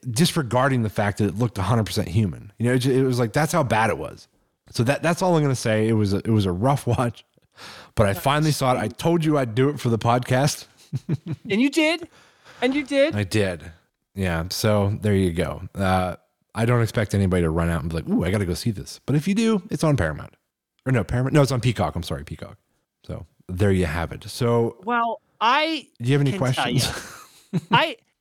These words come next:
Speaker 2: I have so many questions just in that I just, the whole setup just seems so bizarre to me. So I have to, I have to ask about, like, the, the, the, the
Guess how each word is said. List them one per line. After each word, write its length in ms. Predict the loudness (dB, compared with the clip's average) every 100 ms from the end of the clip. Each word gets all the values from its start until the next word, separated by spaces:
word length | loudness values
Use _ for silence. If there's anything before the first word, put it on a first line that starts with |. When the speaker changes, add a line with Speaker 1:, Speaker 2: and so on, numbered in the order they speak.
| -20 _ -2
Speaker 2:
I 100 | 0
have 340 | 2 2 2 0
so 300 | 0 0 2
many 240 | 2 0
questions 720 | 0 2 2 0 -4 -4 -4
just 300 | -2 -4 -4
in 240 | -4 0 0
that 260 | 0 -2 _ _ _ _ -2
I 180 | 0 0
just, 220 | -6 -10 -2
the 100 | 0
whole 260 | 4 2 2
setup 400 | 0 2 0 -4
just 200 | -8 -6
seems 240 | -4 -4
so 300 | -2 0 0
bizarre 460 | 0 -2 0 2 0
to 60 |
me. 80 | -2
So 160 | -2 0
I 100 | 2
have 160 | 2
to, 160 | 0 0
I 40 | 0
have 160 | 0
to 100 | 0
ask 300 | 0 0 -4
about, 320 | -2 0 0
like, 200 | -2 -4 -4
the, 220 | -6 -8 _ _ _ _ -16
the, 500 | -2 0 0 -4 -10 _ _ _ _
the, 460 | -20 -20 -14 -10 -10
the 120 | -12